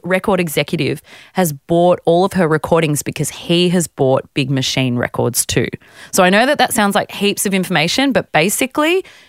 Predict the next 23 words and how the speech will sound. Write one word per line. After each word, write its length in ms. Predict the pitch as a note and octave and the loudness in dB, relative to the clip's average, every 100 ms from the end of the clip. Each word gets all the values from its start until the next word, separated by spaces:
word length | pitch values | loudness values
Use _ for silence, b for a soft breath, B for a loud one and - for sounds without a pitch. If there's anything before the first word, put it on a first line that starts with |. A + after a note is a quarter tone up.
| B | B
she 420 | - - A3+ C4+ | -4 0 2 2
wants 420 | A#3+ F#3+ F#3+ - - | 4 2 2 -2 0
her 200 | F3 D#3+ | 0 2
recordings 540 | D#3 - E3 D#3 - | 0 0 2 0 0
back. 440 | C3+ B2 B3 - - _ | 2 2 0 -8 -20 _
She 240 | - C4+ | -4 -2
can't 420 | B3+ - F3+ - - | -2 0 0 0 -2
get 220 | F3+ - | -4 -2
them 140 | D3+ C#3 | 0 2
back 280 | D3 - - | 2 0 -6
because 600 | D#3+ E3 C#3 C3 C3 - _ | -4 -2 -2 -2 -6 -8 _
big 180 | F3 D#3+ | -4 0
bad 280 | D3 C#3+ C#3+ | 2 2 2
dog 280 | C#3 C3+ - | 0 -2 -4
Scooter 320 | - D3 C#3 | -4 -2 -2
Braun 480 | C3 C3 B2+ B2+ - _ _ _ _ - | 0 0 0 -2 -6 _ _ _ _ -4
won't 240 | D3 C3+ A2 | 0 0 0
give 120 | C#3 | -2
them 100 | C3+ | -2
to 140 | D3 C3 | 0 0
her. 100 | E3 | 2
In 140 | A3 | 0
fact, 300 | - D3+ - | 0 -2 -2